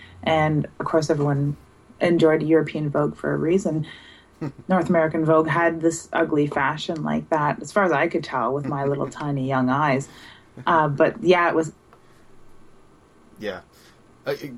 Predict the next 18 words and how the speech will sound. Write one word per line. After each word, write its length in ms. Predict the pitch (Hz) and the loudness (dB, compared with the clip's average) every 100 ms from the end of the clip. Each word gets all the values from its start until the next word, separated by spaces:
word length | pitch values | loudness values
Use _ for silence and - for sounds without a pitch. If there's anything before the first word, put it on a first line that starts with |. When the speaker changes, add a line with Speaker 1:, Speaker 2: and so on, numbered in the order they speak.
| - - - - - | -18 -20 -20 -20 -12
Speaker 2:
girls 320 | 143 160 185 139 | 0 2 2 -2
were 160 | 151 | -2
not 200 | 143 139 | 2 4
all 140 | 131 127 | 4 2
that 180 | 110 - | 0 -2
good 160 | 117 | -4
looking. 320 | 104 - - - | -4 -8 -12 -2
Speaker 1:
They're 200 | 170 170 | 0 0
hideous, 680 | - 226 202 175 139 - | 4 4 6 4 0 -8
Speaker 2:
Yeah. 240 | 113 120 196 | 0 2 4
Speaker 1:
hideous 380 | 196 160 147 - | 4 2 -4 -4
Speaker 2:
Yeah. 140 | 127 | 0
Speaker 1:
ideas 460 | 165 151 160 147 143 | 0 2 2 2 0
of 180 | 147 139 | -8 -6
what 140 | - | -6
high 200 | 151 151 | -4 -6
fashion 380 | 147 143 147 147 | -4 -4 -6 -6
was. 280 | 135 139 | -6 -8